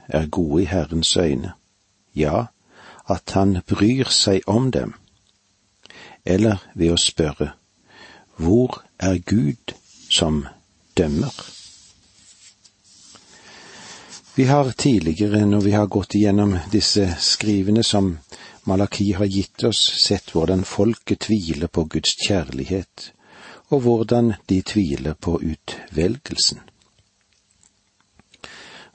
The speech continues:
Og her kommer en annen form for tvil til uttrykk.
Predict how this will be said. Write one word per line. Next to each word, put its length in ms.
Og 80
her 260
kommer 400
en 160
annen 320
form 440
for 200
tvil 600
til 280
uttrykk. 540